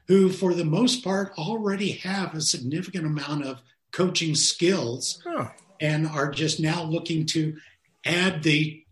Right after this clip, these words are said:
Speaker 1: Tony tools and materials
Speaker 2: Mm-hmm.
Speaker 1: to their bag of tricks.
Speaker 2: Gotcha. Interesting. I did not know that they were I C F certified, most of the people there.
Speaker 1: Yes.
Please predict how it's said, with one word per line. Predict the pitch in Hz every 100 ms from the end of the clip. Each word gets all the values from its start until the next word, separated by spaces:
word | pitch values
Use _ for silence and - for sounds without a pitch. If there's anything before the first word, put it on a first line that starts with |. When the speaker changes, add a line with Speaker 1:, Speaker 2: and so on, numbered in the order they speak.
| -
Speaker 1:
Tony | - 185 247 247 190 - - - _ _ _ -
tools | - 190 151 175 -
and | 190 156
materials | 151 151 147 147 165 160 -
Speaker 2:
Mm-hmm. | -
Speaker 1:
to | 156
their | 165
bag | 123 117 139
of |
tricks. | - 180 - - - _ _ _ -
Speaker 2:
Gotcha. | 160 226 180 - 113 -
Interesting. | 196 196 165 127 113
I | 139
did | 165
not | 170 170
know | 175
that | 156 139
they | 131
were | 135
I | 131
C | - 139
F | 131 - - _
certified, | - 170 156 107 107
most | 107 -
of | 123
the | 120
people | 120 120 113
there. | 117 - _ _ - -
Speaker 1:
Yes. | - 139 - - -